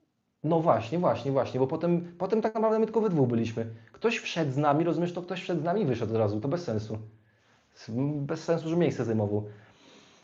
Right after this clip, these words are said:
E, jak już gramy, to gramy. I to jeszcze nie była osoba, która grała tak tutaj, z YouTube'a, z nami, tylko po prostu ktoś randomowy. To tak to na razie będzie wyglądało.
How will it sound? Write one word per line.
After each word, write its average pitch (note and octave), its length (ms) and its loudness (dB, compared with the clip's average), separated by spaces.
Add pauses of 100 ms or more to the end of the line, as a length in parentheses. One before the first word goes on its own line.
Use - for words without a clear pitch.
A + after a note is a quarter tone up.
(120)
E, A#2 80 -8
jak A2 160 -6
już C#3 120 2
gramy, C3+ 280 4
to E3+ 100 0
gramy. C3+ 300 2
I A#2 60 -2
to D3+ 120 -2
jeszcze D#3 200 0
nie F3 100 6
była E3+ 300 2
osoba, D#3+ 320 0
która C#3+ 200 -2
grała C#3 260 2
tak C#3 240 -2
tutaj, D3+ 460 2 (360)
z A2 140 -2
YouTube'a, C#3+ 400 4 (260)
z A#2+ 120 -10
nami, C3+ 200 -2
tylko F3 160 -2
po G3 40 -10
prostu A#3+ 240 -6
ktoś - 440 -8
randomowy. G3 520 0 (1700)
To C3+ 120 -6
tak F#3 200 0
to F#3+ 120 -2
na E3 80 4
razie E3+ 240 4
będzie D3 220 2
wyglądało. A2 580 2